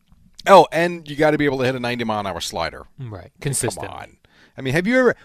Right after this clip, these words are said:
Speaker 1: what do you think is the fastest pitch you've ever faced?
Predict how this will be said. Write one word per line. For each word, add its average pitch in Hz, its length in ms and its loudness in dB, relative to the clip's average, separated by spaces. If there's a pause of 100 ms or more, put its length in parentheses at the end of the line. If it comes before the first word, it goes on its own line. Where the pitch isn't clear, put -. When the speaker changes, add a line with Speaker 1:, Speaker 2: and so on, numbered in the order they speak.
(120)
Speaker 1:
what 214 140 0
do 262 60 2
you 262 120 0
think 98 520 -6 (300)
is 127 200 -4
the 127 120 -6
fastest 151 800 -6
pitch 107 320 -6
you've 107 120 -6
ever 92 200 -6
faced? - 560 -14